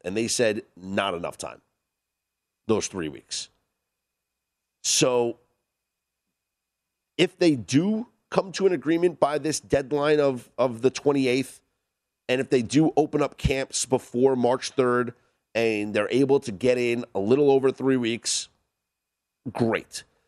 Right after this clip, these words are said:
But I think what we're gonna have to start to do is look at how teams started the season last year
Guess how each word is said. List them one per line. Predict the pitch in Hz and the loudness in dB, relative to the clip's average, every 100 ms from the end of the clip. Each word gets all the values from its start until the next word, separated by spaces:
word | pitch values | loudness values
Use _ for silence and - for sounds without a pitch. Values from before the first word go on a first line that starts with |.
| _ _ - | _ _ -2
But | |
I | 113 | -2
think | - 202 214 | 2 0 0
what | 160 | 0
we're | 202 | 2
gonna | 175 160 | 2 0
have | 135 - | -2 -6
to | |
start | - - 127 - | -4 -2 -2 -4
to | |
do | 82 98 67 - _ _ _ _ _ _ _ | -6 -4 -4 -8 _ _ _ _ _ _ _
is | 123 117 110 107 104 98 - - _ _ _ _ _ _ _ _ _ _ | -2 0 0 -2 -4 -4 -4 -6 _ _ _ _ _ _ _ _ _ _
look | 104 120 180 - | -6 -2 -2 0
at | 233 - | -4 -4
how | - - 165 151 - | -6 -4 -2 -2 -6
teams | - - 156 101 76 71 - - - _ _ _ _ - | -8 -4 -4 -4 -8 -10 -10 -10 -14 _ _ _ _ -6
started | - - - 143 160 170 143 | -2 -2 0 2 2 0 -2
the | 139 | -6
season | - - 143 143 117 127 104 90 | -4 -6 -4 -4 0 0 0 -4
last | 90 85 - - | -4 -4 -6 -8
year | 67 55 | -12 -16